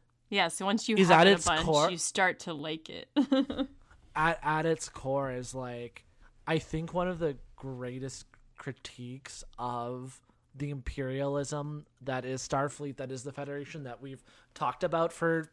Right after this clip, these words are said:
Speaker 2: three now going on four seasons of this show, um, where it's like, <sighs> Deep Space, like, obviously I say in the intro that Deep Space Nine is my favorite Star Trek series,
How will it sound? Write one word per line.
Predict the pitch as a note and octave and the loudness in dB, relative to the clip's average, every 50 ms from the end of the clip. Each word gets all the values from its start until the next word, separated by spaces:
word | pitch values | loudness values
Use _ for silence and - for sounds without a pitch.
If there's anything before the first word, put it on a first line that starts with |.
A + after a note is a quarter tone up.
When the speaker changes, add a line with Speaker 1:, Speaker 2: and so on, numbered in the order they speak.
| _ _ | _ _
Speaker 2:
three | - D#3 D#3 E3 E3 E3 E3 | -10 -6 -4 -2 -2 -2 -2
now | E3 D#3+ D#3+ D#3 D#3 D#3+ | -2 -2 -4 -4 -6 -6
going | D3 F3+ F3 E3+ E3 E3 | -4 -4 -4 -4 -4 -6
on | E3 E3 D#3+ | -8 -8 -8
four | - - - E3 E3 E3+ | -8 -2 4 6 6 6
seasons | D#3+ - F3 F3 D#3 E3+ F3+ E3+ F3 | 6 4 2 2 2 2 0 4 4
of | F#3 E3 E3+ | 4 4 4
this | F3+ F3 | 2 2
show, | - - - G3 G3 G#3+ A#3 B3+ B3+ - - - - - - - _ _ - | 2 2 2 4 4 4 2 0 -2 -6 -16 -20 -20 -18 -18 -18 _ _ 4
um, | C#3+ C#3+ C#3+ C3+ C3 B2+ A#2+ A#2+ A2+ A2+ A2+ A#2+ _ _ _ _ _ _ _ _ _ - | 6 6 8 8 6 4 2 0 -4 -8 -10 -12 _ _ _ _ _ _ _ _ _ -4
where | - C#3 C#3+ C#3 C3+ C#3 | 2 6 6 8 8 8
it's | C3+ C3+ - - - | 6 6 2 2 4
like, | C#3 C3 C3 B2+ B2 - - _ _ _ _ _ _ _ _ _ - | 6 6 6 6 2 0 -8 _ _ _ _ _ _ _ _ _ -12
<sighs> | - - - - - - C3 C#3+ D#3 | -10 -10 -10 -10 -10 -10 -8 -4 0
Deep | E3+ G#3 A#3 | 2 2 4
Space, | - - - - - | 4 2 0 0 4
like, | C#3+ D3 - - - - - - - - _ _ _ - | 2 2 2 2 -6 -20 -20 -20 -20 -20 _ _ _ 8
obviously | D#3+ F3 F#3+ G#3+ G#3 - - E3 D3 C#3+ C#3 C3 C3 C3+ - | 8 10 10 10 6 6 6 4 6 6 6 4 2 0 -2
I | - C3+ C3+ | 0 0 0
say | B2 - C3+ B2+ | 0 0 -2 -2
in | B2+ B2 | -2 -2
the | A#2+ A#2+ | -4 -6
intro | A#2+ - - A#2 A2+ | -6 -6 -6 -6 -6
that | G#2+ A2 A2 A2 - | -4 -6 -8 -10 -10
Deep | B2 A#2+ - | -10 -12 -8
Space | - A#2+ G#2+ - | -8 -8 -8 -6
Nine | A#2 A2+ A2 | -8 -8 -8
is | G#2+ - - | -10 -10 -10
my | A#2+ A2+ | -10 -10
favorite | G#2 G#2 F#2+ E2+ - | -8 -10 -12 -12 -12
Star | - - G#2+ G#2+ | -12 -10 -10 -10
Trek | - A2 G#2+ - | -10 -12 -14 -12
series, | - G2+ E2+ F#2 G2+ B2+ B2+ - | -14 -14 -12 -12 -14 -14 -14 -16